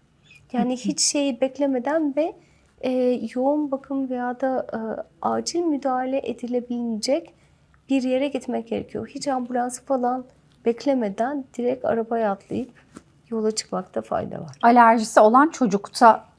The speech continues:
Speaker 1: Yani alerjisi
Speaker 2: olup
Speaker 1: yoksa bile
Speaker 2: olmaması
Speaker 1: hiç
Speaker 2: önemli
Speaker 1: önemli
Speaker 2: değil.
Speaker 1: değil. Yani dilden sokarsa o dil şişecek
Speaker 2: Şişecek.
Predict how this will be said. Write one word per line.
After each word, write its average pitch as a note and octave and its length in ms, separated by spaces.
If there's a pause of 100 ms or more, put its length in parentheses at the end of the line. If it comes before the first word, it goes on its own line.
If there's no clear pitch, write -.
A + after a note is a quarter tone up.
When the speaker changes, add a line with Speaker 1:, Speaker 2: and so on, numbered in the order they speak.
Speaker 1:
Yani C#4 240
alerjisi C4 720
Speaker 2:
olup B3 140
Speaker 1:
yoksa B3+ 440
bile A3+ 140
Speaker 2:
olmaması A#3+ 220
Speaker 1:
hiç - 80
Speaker 2:
önemli C#4 160
Speaker 1:
önemli C4 180
Speaker 2:
değil. B3 160
Speaker 1:
değil. C#4+ 140
Yani C4 440
dilden B3+ 420
sokarsa C4 580
o C4 160
dil C#4+ 180
şişecek C4 260
Speaker 2:
Şişecek. A#3 580